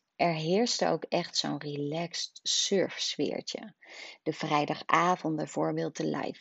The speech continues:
muziek, alle surfers bij elkaar, aan het dansen op de heerlijke muziek. En iedereen was ontzettend ontspannen. De ondergaande zon.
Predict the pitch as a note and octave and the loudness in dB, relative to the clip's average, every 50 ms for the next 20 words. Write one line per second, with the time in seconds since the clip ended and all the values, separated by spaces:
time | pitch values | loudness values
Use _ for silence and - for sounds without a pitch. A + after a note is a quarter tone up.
0 | - E3+ E3+ E3 D#3+ E3+ - - C4+ C4+ C4 C4 C4+ C4+ B3+ C4 - - - - | -4 -4 0 0 0 0 4 6 6 8 8 8 8 6 4 2 -4 -10 -10 -8
1 | - - D#3+ D3+ D3 C#3+ - - - - - - B3 C4+ C#4+ C4+ - A#3+ G#3+ - | -2 0 0 0 0 -2 -2 -2 0 2 6 8 8 8 8 6 6 4 2 4
2 | - - E3+ E3 D#3+ E3 D#3+ - - D#3+ D#3 D3 D3 D3 D3 D3+ D3+ D3+ - - | 4 4 4 6 6 4 2 2 2 2 4 4 4 4 2 2 0 -2 -6 -14
3 | - - - - - - - D#3 D3+ D3 D3 C#3 C#3 D3 - _ - G#3 A#3 A#3+ | -12 -12 -12 -14 -8 -2 0 0 0 0 -2 -4 -6 -12 0 _ 4 6 6 6
4 | A#3 G#3+ - - - G3+ F#3+ F#3+ - - - - - F3 F3 F3+ F#3+ G3 A#3 C#4+ | 4 4 2 0 2 2 2 2 0 -2 -6 -4 -4 -2 -2 -2 -2 2 2 2
5 | F4 F4 D#4+ A#3+ F#3+ F3 - - D#3 D3 D3 C#3+ C3+ D#3 D#3+ D3+ C#3 C#3 E3 F#3+ | 4 4 4 4 2 0 0 -2 -2 0 -2 -2 0 0 2 2 2 4 4 4
6 | A3 A#3 - - _ - - - - - - - _ F#3 F#3+ - - _ - G#3 | 2 2 -2 -10 _ -16 -14 -14 -14 -14 -16 -8 _ -4 -4 -4 -4 _ 2 4
7 | G3+ G#3+ G#3 G3+ F3 E3+ E3+ E3 D#3+ D#3 D#3 D3+ D#3 D#3 D3+ - - - _ _ | 4 4 4 2 0 0 0 0 0 0 0 -2 -2 -2 -2 -4 -4 -6 _ _
8 | _ _ _ _ _ _ _ _ _ - F#3 F#3 - - - - B3 B3+ B3+ A3+ | _ _ _ _ _ _ _ _ _ -4 -4 0 2 2 2 2 2 0 0 -2
9 | F#3 E3+ - - D#3+ D3+ - - - - - _ _ - F#3+ G3 G#3 G#3 G3 F#3+ | -4 -4 -2 -2 -2 2 4 2 2 2 0 _ _ 6 6 6 6 2 0 -2
10 | G3 G#3+ - _ _ - - - - - - - - - _ _ - - - - | -4 -6 -10 _ _ -20 -18 -18 -18 -18 -18 -18 -20 -20 _ _ -2 -2 0 8
11 | - A3 A#3+ B3+ C4+ C4+ A#3+ G3 - - - E3+ E3 D#3+ D#3 D#3 D3 C#3 D3+ C#3+ | 10 12 12 12 12 10 10 6 4 2 2 2 2 2 2 2 2 4 4 4
12 | C#3 C#3 C3+ C3+ C#3+ D3 C#3 | 4 2 2 0 -4 -8 -14